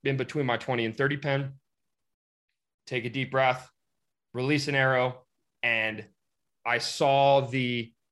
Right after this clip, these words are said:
again, like, I, I, I'm, I'm realizing that, like, when you shoot, you have to immediately suppress your, the, the, the chaos in your brain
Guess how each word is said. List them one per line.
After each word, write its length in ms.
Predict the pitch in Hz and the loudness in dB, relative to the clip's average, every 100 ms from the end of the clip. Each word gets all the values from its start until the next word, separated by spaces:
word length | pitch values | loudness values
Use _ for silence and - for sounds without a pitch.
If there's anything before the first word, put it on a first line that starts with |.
| _ | _
again, 300 | 135 139 160 | -2 2 2
like, 260 | 147 127 - _ | 4 2 -2 _
I, 120 | - 135 | -4 0
I, 140 | 131 | 0
I'm, 400 | 135 131 135 127 127 | 0 0 -2 -2 -2
I'm 160 | 131 | -2
realizing 460 | 131 139 131 127 131 | 0 2 2 0 -6
that, 120 | 113 | -4
like, 200 | 117 104 | -4 -4
when 480 | 110 123 139 160 143 _ _ _ _ _ _ - | -2 2 2 0 -6 _ _ _ _ _ _ -10
you 220 | 127 151 | -2 0
shoot, 600 | 135 - 160 226 226 - _ _ _ _ _ _ _ _ _ _ _ | 0 0 0 0 -4 -18 _ _ _ _ _ _ _ _ _ _ _
you 160 | - 147 | -2 0
have 280 | 151 147 160 | 2 0 2
to 160 | 185 151 | 2 4
immediately 680 | 123 131 160 180 156 165 | 2 2 2 2 0 -2
suppress 920 | 143 - 147 - - 131 170 - - _ _ _ _ | -4 -4 -6 -6 -2 -2 -2 -8 -14 _ _ _ _
your, 580 | 110 135 139 127 120 - - | -4 2 2 2 0 -4 -4
the, 160 | 131 | -2
the, 220 | 117 127 107 | 0 0 0
the 140 | 123 | -4
chaos 640 | - - 156 147 170 - | -8 -2 0 0 -2 -4
in 120 | 165 135 | -6 -4
your 120 | 123 | -6
brain 560 | - 110 113 175 190 | -4 -4 -2 -4 -8